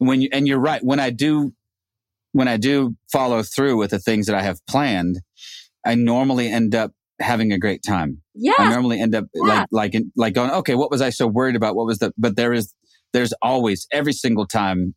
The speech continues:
Speaker 1: without, without fail,
Speaker 2: Mm-hmm.
Speaker 1: there are moments of like, "If I could get out of this, I would."
Speaker 2: Yeah.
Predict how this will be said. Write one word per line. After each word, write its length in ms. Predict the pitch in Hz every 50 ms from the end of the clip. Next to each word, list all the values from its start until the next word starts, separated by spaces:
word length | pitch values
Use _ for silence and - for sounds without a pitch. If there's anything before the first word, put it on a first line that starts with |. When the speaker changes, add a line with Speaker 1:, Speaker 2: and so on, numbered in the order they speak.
| _ -
Speaker 1:
without, 460 | 113 113 117 113 139 143 143 - - _ _ _ _ _ -
without 280 | 131 120 131 143 135 -
fail, 460 | - - 156 165 123 85 76 - _ _ - 254
Speaker 2:
Mm-hmm. 240 | 269 240 233 247 247
Speaker 1:
there 240 | - - 110 110 104
are 160 | 98 101 104
moments 540 | 101 101 107 123 139 135 120 110 101 - -
of 160 | 104 98 87 98
like, 300 | 98 92 90 87 - - _ _ - - - - - _ _ _ _ _ _ _ _ _ _ -
"If 140 | 120 104 -
I 120 | 110 107
could 160 | 92 - 101
get 120 | 90 104 95
out 140 | 101 101 98
of 60 | 85
this, 200 | 90 87 - -
I 80 | 82
would." 380 | 80 80 87 80 71 64 - - -
Speaker 2:
Yeah. 360 | 202 202 233 285 285 220